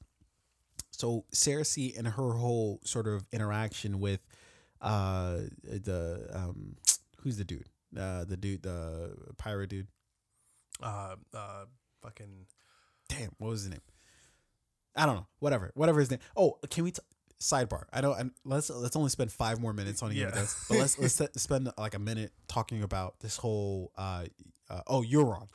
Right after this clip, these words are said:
Speaker 1: That's what his name
Speaker 2: Euron,
Speaker 1: is.
Speaker 2: Euron,
Speaker 1: Yeah.
Speaker 2: yes.
Speaker 1: Um, yo,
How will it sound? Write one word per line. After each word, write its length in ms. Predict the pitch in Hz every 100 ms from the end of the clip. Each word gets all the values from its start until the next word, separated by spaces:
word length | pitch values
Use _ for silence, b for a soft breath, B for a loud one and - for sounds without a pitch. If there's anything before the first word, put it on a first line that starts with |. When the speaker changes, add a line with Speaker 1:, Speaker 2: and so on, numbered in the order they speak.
| -
Speaker 1:
That's 180 | 113 113
what 80 | 135
his 80 | 127
name 100 | 110
Speaker 2:
Euron, 80 |
Speaker 1:
is. 100 | 101
Speaker 2:
Euron, 300 | 113 110 107
Speaker 1:
Yeah. 80 | 110
Speaker 2:
yes. 280 | 113 87 - B B
Speaker 1:
Um, 480 | 123 110 110 104 90 - _ - - _ _ _
yo, 280 | 143 117 -